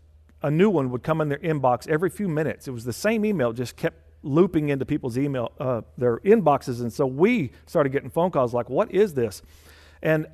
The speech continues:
I didn't even know that it even happened initially until we started getting those calls. Like, "What's going on?" So I finally found the email, and, and this man was accusing Heather and I of all kinds of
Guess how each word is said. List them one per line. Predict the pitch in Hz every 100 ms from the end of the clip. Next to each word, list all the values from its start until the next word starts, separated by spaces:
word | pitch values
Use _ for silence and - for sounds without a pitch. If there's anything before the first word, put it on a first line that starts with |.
| -
I | 208
didn't | 294 175
even | 151 147
know | 156 151 - - - - -
that | 160
it | 165
even | 160 139
happened | 117 208 277 143
initially | 127 143 247 160 143
until | 135 - 143 131
we | 135
started | 147 143
getting | 135 -
those | 127 -
calls. | 202 220
Like, | 123 - 143
"What's | 185 254 -
going | 180 165
on?" | 175
So | 139 143 123 - - - - -
I | 147 139
finally | - 170 196 185
found | 180 165 170
the | -
email, | 147 147 147 143
and, | 123 123
and | 143 127 123
this | 131 151
man | 156 151
was | 135 113
accusing | - 156 143 143
Heather | 123 143 143
and | 135
I |
of | 131 -
all | 135 127
kinds | 131 131 123
of | 120